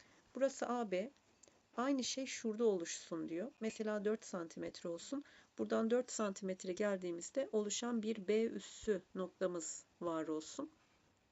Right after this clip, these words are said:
Bu ikisi birbirine eşit olacak yani. Bunu katladığımız zaman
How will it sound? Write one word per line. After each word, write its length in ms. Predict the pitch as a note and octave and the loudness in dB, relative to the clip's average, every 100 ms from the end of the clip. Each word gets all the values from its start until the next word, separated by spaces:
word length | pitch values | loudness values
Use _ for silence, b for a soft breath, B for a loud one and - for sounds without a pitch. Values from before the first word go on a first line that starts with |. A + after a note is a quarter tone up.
| - B B B B _ - | -20 B B B B _ -4
Bu 220 | A3 - | -2 -2
ikisi 400 | G#3+ A3 G#3+ G#3+ | -2 -4 -4 -2
birbirine 440 | G#3 G3+ G3+ G3 F#3+ | -2 -2 -2 -2 -2
eşit 300 | - G3 F3 | -2 -2 -4
olacak 500 | D#3+ E3 E3 D#3 F3 | -4 -2 -4 -4 -2
yani. 360 | D#3+ E3 C4 - _ _ _ _ _ _ _ _ _ _ _ _ _ - | -2 -2 -4 -8 _ _ _ _ _ _ _ _ _ _ _ _ _ -6
Bunu 160 | F#3+ | -4
katladığımız 720 | - F#3 - F3+ E3+ F3 E3 D#3+ | -2 -2 0 -2 0 -2 -2 -4
zaman 420 | - E3+ A3+ | -4 -4 -4